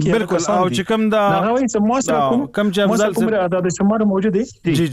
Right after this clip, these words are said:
Speaker 1: هغه
Speaker 2: جی.
Speaker 1: وایي سل بچي مړه دي، خو
Speaker 2: جی.
Speaker 1: یوه خبره کوي، یوه.
Speaker 2: ها، ها.
Speaker 1: هغه وایي چې زه اوس دې ته مجبور یم
Speaker 2: هم، هم.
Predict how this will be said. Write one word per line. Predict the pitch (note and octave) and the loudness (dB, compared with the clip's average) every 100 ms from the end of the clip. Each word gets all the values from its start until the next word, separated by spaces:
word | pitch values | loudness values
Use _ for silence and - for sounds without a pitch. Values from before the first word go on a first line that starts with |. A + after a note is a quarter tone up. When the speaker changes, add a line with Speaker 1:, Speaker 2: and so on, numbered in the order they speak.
| D3+ | 0
Speaker 1:
هغه | |
Speaker 2:
جی. | G#3 | 0
Speaker 1:
وایي | A3 | 0
سل | G#3 - A#3 | -2 -2 0
بچي | G#3 F#3+ - | 0 -2 0
مړه | A3 C4 | 0 2
دي، | A3 | 0
خو | D3 - C#3+ | -2 -2 0
Speaker 2:
جی. | G3 A#2+ | 2 2
Speaker 1:
یوه | D#3+ G3+ | 0 0
خبره | - G3 A#3+ | 0 -2 0
کوي، | G3+ D#3 | 0 0
یوه. | C3+ C3+ A#2+ | 2 2 0
Speaker 2:
ها، | |
ها. | G#2 G#2+ G2 A2 - - - | -2 -4 -4 -8 -16 -14 -4
Speaker 1:
هغه | D#3+ | 0
وایي | G#3+ | 2
چې | A3+ G#3 | 2 2
زه | |
اوس | C4 A#3+ | 2 0
دې | G3+ C4 | 0 0
ته | |
مجبور | A3 G3 E3+ A#3+ | 2 0 0 0
یم | G3+ G#3 A3 - | 2 0 0 -4
Speaker 2:
هم، | E3 C#3+ | -2 0
هم. | C3+ A#2 A#2+ A#2+ | 0 -2 -4 -8